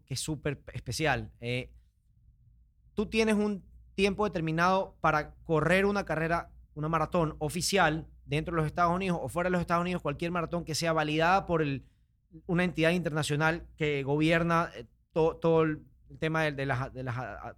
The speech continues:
atle-, athletics y, o, o corre-, carreras pedestres. Entonces, yo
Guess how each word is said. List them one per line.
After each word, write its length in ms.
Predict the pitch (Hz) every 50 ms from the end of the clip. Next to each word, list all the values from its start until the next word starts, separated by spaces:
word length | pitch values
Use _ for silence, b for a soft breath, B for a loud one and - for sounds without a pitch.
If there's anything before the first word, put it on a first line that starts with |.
| - 107
atle-, 320 | 101 123 - 160 165 139
athletics 540 | 131 151 - 185 180 151 - 143 107 - - -
y, 80 | 170 170
o, 60 | -
o 460 | 190 180 175 170 170 - 180 160 -
corre-, 320 | - 160 156 151 147 156 147
carreras 320 | - 147 147 156 151 139
pedestres. 560 | - 147 143 127 104 - - 110 98 - - _ _ _ _ _ _ _ _ _ _ _ _ - - -
Entonces, 560 | 147 131 175 160 170 190 180 180 - - - - _ _ _ _ _ _ _ _ _ _ _ _ _ _ _ _ _ _ _ _ -
yo 520 | 165 135 151 202 226 233 233 226 - -